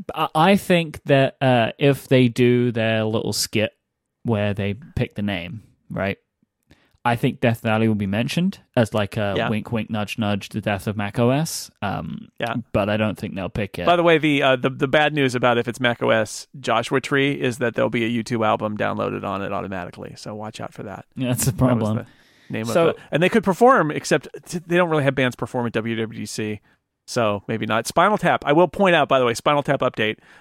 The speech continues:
Speaker 2: They, uh, played a concert for the first time in, like, a decade, uh, ear-, earlier this year. And so P-, Spinal Tap is still on the board somewhere for some performance someday.
Speaker 1: So I have a, I have a question for you 'cause I do, I just need a
Speaker 2: Yes.
Speaker 1: little bit of help, right?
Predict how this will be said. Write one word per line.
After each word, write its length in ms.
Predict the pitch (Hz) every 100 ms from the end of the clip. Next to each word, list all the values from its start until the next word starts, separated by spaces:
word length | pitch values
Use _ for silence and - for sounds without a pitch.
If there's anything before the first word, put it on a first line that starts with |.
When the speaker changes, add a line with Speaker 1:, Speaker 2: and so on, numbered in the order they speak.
| -
Speaker 2:
They, 260 | 135 131 127
uh, 200 | 120 117
played 260 | - 147
a 20 | 131
concert 340 | 143 131 143
for 60 | 127
the 80 |
first 240 | - 120 -
time 220 | 120 113
in, 80 | 110
like, 240 | 110 -
a 40 | 113
decade, 480 | 117 117 107 101 - _ _ _
uh, 460 | - 101 98 104 - -
ear-, 80 | 143
earlier 400 | - 135 117 107
this 220 | 101 -
year. 200 | 95 87 _ _ _
And 200 | - 98
so 320 | - 107 98 - -
P-, 80 |
Spinal 300 | 147 156 135
Tap 280 | 123 113 -
is 60 | -
still 240 | - 135
on 120 | 131 120
the 60 |
board 360 | 113 117 113 113 _ _ _ _ _
somewhere 520 | - 123 117 107 107
for 320 | _ - 117 - _ -
some 220 | - 110
performance 500 | 104 - - - -
someday. 380 | - - - - _ _ _ _
Speaker 1:
So 460 | - - 151 147 -
I 140 | 139
have 140 | 143 156
a, 60 | - 135
I 80 |
have 100 | 143
a 40 | 143
question 340 | 147 127 120
for 140 | 98 110
you 60 |
'cause 100 | -
I 60 | 117
do, 160 | 127 120
I 80 | 117
just 220 | 131 147
need 80 | 131
a 40 |
Speaker 2:
Yes. 40 | 120
Speaker 1:
little 140 | 110
bit 120 | 110
of 80 | 104
help, 320 | 101 87 - 92
right? 240 | 92